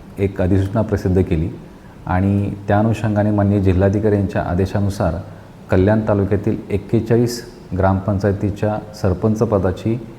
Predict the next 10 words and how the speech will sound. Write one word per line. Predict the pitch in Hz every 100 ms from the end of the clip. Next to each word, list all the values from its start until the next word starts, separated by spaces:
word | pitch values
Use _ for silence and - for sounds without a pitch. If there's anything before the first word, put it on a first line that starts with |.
| - - -
सोडत | - - 117 110 85 - - - -
या | 101
ठिकाणी | 95 98 101 98
आज | 92 92
घेण्यात | 87 90
आली | 87 87
होती. | 85 87 120 - - - - -
अ, | 101 98 98
सदरची | 98 110 117 113
सोडत | 135 131 123 131 -